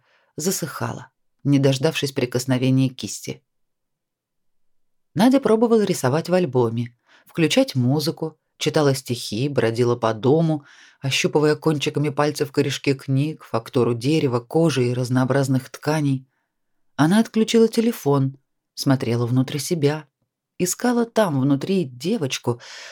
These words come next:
которая задышит и оживёт на её картине. Всё было тщетно. «Значит,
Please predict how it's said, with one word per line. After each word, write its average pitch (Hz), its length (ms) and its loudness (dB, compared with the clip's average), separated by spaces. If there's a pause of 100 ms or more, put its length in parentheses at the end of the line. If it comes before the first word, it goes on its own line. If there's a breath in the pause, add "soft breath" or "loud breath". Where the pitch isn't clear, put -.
(180 loud breath)
которая 214 380 2
задышит 190 600 0
и 180 40 0
оживёт 165 420 -2
на 170 80 -2
её 160 260 -4
картине. 131 640 -10 (1120)
Всё - 240 -8
было 135 240 -2
тщетно. - 720 -8 (1900)
«Значит, 220 600 2